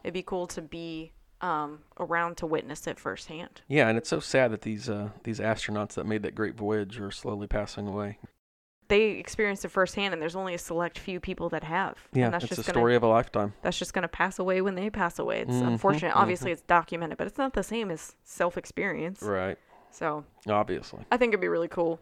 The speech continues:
Speaker 1: I think they should do it. It's decided they'll
Speaker 2: Yeah,
Speaker 1: do it.
Speaker 2: w-, we'll, we'll go ahead and do it.
Speaker 1: We'll go ahead and do it.
Speaker 2: So landing on the moon is one thing, you know,
Speaker 1: Mm-hmm.
Speaker 2: 'cause that's only, what, a couple hundred thousand miles away.
Speaker 1: So basic.
Speaker 2: <laughs> So simple.
Speaker 1: <laughs> Not at all.
Speaker 2: But then you talk about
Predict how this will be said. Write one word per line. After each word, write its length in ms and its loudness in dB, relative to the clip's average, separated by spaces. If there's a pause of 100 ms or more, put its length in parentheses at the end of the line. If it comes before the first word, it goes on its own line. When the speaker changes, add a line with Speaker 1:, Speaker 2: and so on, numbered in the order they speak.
(160)
Speaker 1:
I 60 2
think 180 -2
they 80 -2
should 180 -14
do 140 2
it. 160 -4 (340)
It's 140 2
decided 460 4
they'll 140 4
Speaker 2:
Yeah, 80 4
Speaker 1:
do 100 2
it. 140 0
Speaker 2:
w-, 100 -6 (120)
we'll, 280 -2
we'll 80 -2
go 100 4
ahead 120 6
and 80 0
do 100 -2
it. 80 -6
Speaker 1:
We'll 100 2
go 180 8
ahead 160 2
and 120 -8
do 140 -2
it. 220 0 (840)
Speaker 2:
So 180 6
landing 360 10
on 80 12
the 60 12
moon 220 10
is 140 4
one 240 6
thing, 300 -6
you 100 -2
know, 120 0
Speaker 1:
Mm-hmm. 120 -6
Speaker 2:
'cause 120 -4
that's 200 -2
only, 280 -2
what, 280 -8 (760)
a 40 -6
couple 220 -8
hundred 220 -8
thousand 320 -4
miles 240 -8
away. 300 -6
Speaker 1:
So 280 -2
basic. 540 -8 (300)
Speaker 2:
<laughs> 60 8 (840)
So 200 2
simple. 500 0
Speaker 1:
<laughs> 20 -10
Not 240 2
at 100 0
all. 240 0 (140)
Speaker 2:
But 160 12
then 220 8
you 80 0
talk 280 6
about 480 2